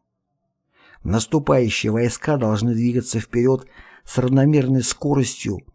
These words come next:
последовательными рядами, каждый следующий ряд добавляет силу ряду, идущему перед ним. Хейк, как главнокомандующий, и Роллинсон, командовавший атакующими войсками,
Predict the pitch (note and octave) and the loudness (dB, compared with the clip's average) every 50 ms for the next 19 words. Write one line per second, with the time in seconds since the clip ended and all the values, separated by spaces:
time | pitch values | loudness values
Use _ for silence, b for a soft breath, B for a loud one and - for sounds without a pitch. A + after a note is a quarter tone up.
0 | _ - A2+ A#2 A2 - B2 C3 C3+ B2+ B2+ C3 B2 B2 A#2+ A2+ A#2 A#2+ A#2+ A#2+ | _ -4 -4 -4 -2 -2 -2 0 2 2 2 2 0 0 0 0 2 2 2 2
1 | B2 C#3 D3+ C#3+ C3 G2+ D#2 C#2 A#1 G#1 - - B B B B B B B - | 2 2 0 0 0 -2 -2 -4 -6 -10 -14 -16 B B B B B B B -2
2 | - C#3 C#3 C3+ B2+ C3 A#2 - - C3+ B2 A2+ A#2 A2 - - A#2 A#2 B2+ C3 | 2 4 4 4 2 0 -2 -2 2 0 2 2 2 0 0 0 2 2 2 2
3 | C3 A#2+ - - E2 F2+ G2+ F2 A2 G#2+ A#2 A#2+ A#2 A#2 A2+ A2 A2 - - - | 2 0 -6 -10 -8 -6 -4 -2 0 0 0 0 0 0 -2 -4 -4 -6 -12 -10
4 | - - - - C3 B2+ B2 B2 A#2 B2+ C3+ D3 D3 C3+ B2+ G#2 E2+ - - A2 | -8 -8 -6 -2 0 2 2 2 2 4 4 2 2 0 -2 -6 -6 -4 -6 -6
5 | G#2+ B2 B2+ A#2 - - - A2+ A2+ A2 - - B2 B2+ C3+ C3 B2+ A#2 F#2 C#2+ | -2 -2 -2 -2 -2 -2 -2 0 0 0 0 0 2 2 2 0 0 -2 -2 -2
6 | G1+ G1+ - _ _ _ _ _ _ _ _ _ _ _ _ _ _ _ _ - | -6 -12 -16 _ _ _ _ _ _ _ _ _ _ _ _ _ _ _ _ -16
7 | - - - C#3 D3 D3+ C#3+ C3+ - - - - A#2+ A2 G#2 A2+ A2 A#2 A#2 A#2 | -12 -6 0 2 4 4 2 2 -2 -10 -8 -4 -4 -2 0 0 0 2 2 0
8 | - A#2 A#2 B2+ C3 B2+ B2 A2+ G2 G#2+ G#2 - - - F2+ D#2+ - G#2 B2 C3 | 0 0 0 2 2 4 2 2 0 0 -2 -2 -4 -6 -6 -8 -6 -2 0 2
9 | C3+ D3+ D#3 D3 C3+ A#2 G#2+ - - - F#2 D#2 C2 - - b b b b b | 2 4 2 2 2 0 -2 -2 -2 -4 -4 -6 -8 -10 -16 b b b b b
10 | b b - A2 A#2 B2 B2+ B2 A#2 G#2+ A2+ G#2+ G2+ - - G#2+ G2+ G2 - A2 | b b -4 0 2 4 4 4 4 2 0 -2 -2 -2 -4 -4 -4 -4 -4 -4
11 | G#2+ - A2 G#2 G2 F2 - - F#2 F#2 F#2+ F2 F2+ G#2 G2 - - - - D#2+ | -4 -4 -4 -4 -2 -2 -4 -4 -4 -4 -4 -4 -4 -4 -4 -6 -8 -8 -8 -8
12 | B1+ A#1+ A1 - | -8 -8 -10 -14